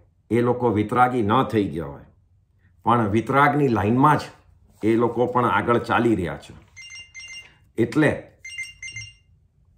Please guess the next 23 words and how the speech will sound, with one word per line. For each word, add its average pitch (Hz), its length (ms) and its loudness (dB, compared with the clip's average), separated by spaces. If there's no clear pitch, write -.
એટલે 120 520 2
એ 139 120 6
પણ 147 260 2
એક 139 240 2
પ્રકારના 123 440 2
વંદનીય 117 580 2
છે 78 160 -14
અને 113 180 0
એ 123 200 2
પણ 147 220 2
આપણા 127 320 4
પાપોને 117 600 2
નાશ 113 340 2
કરવાની 113 400 0
શક્તિ 110 440 -4
રાખે 87 320 -8
છે. - 320 -18
એટલા 165 360 4
જ 143 40 -4
માટે 151 300 2
એસો 143 540 2
પંચ 139 360 2
નમોકારો 120 960 2